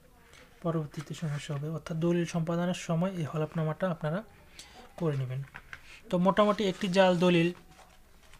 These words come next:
যাচাই করার জন্য এই জিনিসগুলো অবশ্যই আপনাকে দেখে নিতে হবে, অবশ্যই দেখে নিতে হবে এবং শুরু থেকে শেষ পর্যন্ত দলিলটি আপনাকে যাচাই করতে হবে।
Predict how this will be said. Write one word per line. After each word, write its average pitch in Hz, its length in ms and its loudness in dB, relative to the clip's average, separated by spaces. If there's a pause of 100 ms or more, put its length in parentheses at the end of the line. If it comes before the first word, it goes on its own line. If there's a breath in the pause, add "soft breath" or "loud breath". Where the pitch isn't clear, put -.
(540)
যাচাই 175 360 4
করার 160 300 -2
জন্য 165 220 0
এই 170 180 0
জিনিসগুলো 156 500 0
অবশ্যই 165 460 -6
আপনাকে 170 440 -2 (540 loud breath)
দেখে 156 220 0
নিতে 165 200 0
হবে, 175 340 0 (1200 loud breath)
অবশ্যই 170 380 -2
দেখে 170 220 0
নিতে 170 220 0
হবে 180 240 2
এবং 156 220 0
শুরু 170 280 -6
থেকে 175 200 -4
শেষ 165 240 -6
পর্যন্ত 170 260 -2
দলিলটি 160 400 -2
আপনাকে 151 280 -6
যাচাই 147 320 -4
করতে 139 280 -8
হবে। 139 220 -4